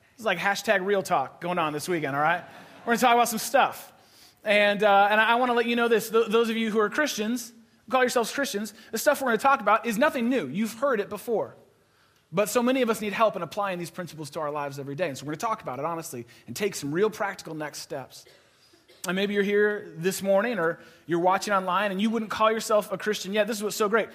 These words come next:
Hey, there's a seat for you at the table. We want you here. We're glad that you're here because you get to sit in on our family meeting and you get to figure out if we're a weird family or not. You get to figure out if we really actually do what we say, if we obey the teachings of God. And here's a cool thing.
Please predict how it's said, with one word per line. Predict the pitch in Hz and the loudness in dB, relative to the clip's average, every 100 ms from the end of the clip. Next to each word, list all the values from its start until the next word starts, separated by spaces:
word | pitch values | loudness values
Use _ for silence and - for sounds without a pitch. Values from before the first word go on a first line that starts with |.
| - - | -18 -4
Hey, | |
there's | 202 175 | -2 -2
a | |
seat | 180 220 202 | -4 -6 -8
for | - | -6
you | 196 | -6
at | 196 | -6
the | - | -8
table. | 196 175 135 | -8 -8 -6
We | 156 | -4
want | 208 202 208 | -4 -2 -4
you | 190 | -4
here. | 170 160 | -6 -6
We're | 151 196 | -4 -6
glad | 156 190 208 | -4 -2 -2
that | 190 | -4
you're | 170 | -8
here | 151 147 - - | -8 -8 -12 -8
because | 185 185 165 | -2 0 2
you | 240 | 0
get | 233 | 0
to | 196 | -4
sit | - 247 240 | -4 -4 -2
in | 233 | -2
on | 208 | 2
our | 196 190 | 2 0
family | 208 190 185 | -2 -4 -2
meeting | 202 160 | -4 -4
and | 185 | -2
you | 220 | -2
get | 233 | -4
to | 175 | -6
figure | 220 202 | -4 2
out | 214 170 | 2 2
if | |
we're | 165 196 | 0 -2
a | |
weird | 156 202 233 185 | -2 -4 -6 -6
family | 233 226 190 | -6 -4 -4
or | 175 | -4
not. | 180 160 101 - _ _ _ _ - - - | -2 -2 -4 -20 _ _ _ _ -20 -14 -2
You | 220 | 0
get | 233 | 0
to | 214 | -2
figure | 233 214 | -4 2
out | 226 | 2
if | 202 | 2
we | 240 | -4
really | 240 240 226 | 0 2 2
actually | 220 214 220 208 196 - _ _ _ _ _ - | 0 -2 -4 -2 -4 -12 _ _ _ _ _ -16
do | 143 233 220 | -6 -2 0
what | 190 170 | -2 -4
we | 165 | -6
say, | 160 - 151 127 117 - _ _ _ _ _ _ _ _ _ | -8 -8 -8 -8 -14 -20 _ _ _ _ _ _ _ _ _
if | - 143 | -12 -2
we | 190 | 0
obey | 180 165 220 | 0 2 4
the | 208 | 2
teachings | 190 202 196 175 151 | 0 -6 -8 -10 -10
of | 143 | -6
God. | 165 147 | -4 -4
And | - 190 | -4 -4
here's | 190 240 | -4 -6
a | 214 | -6
cool | - 208 | -6 -6
thing. | 165 | -6